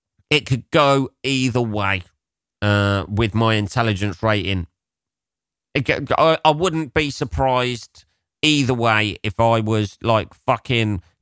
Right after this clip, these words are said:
genius level intelligence or actually really retarded. Either, I, I fit somewhere in between there, really.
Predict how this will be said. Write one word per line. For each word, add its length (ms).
genius 720
level 280
intelligence 880
or 260
actually 760
really 540
retarded. 800
Either, 540
I, 280
I 200
fit 340
somewhere 580
in 120
between 460
there, 200
really. 380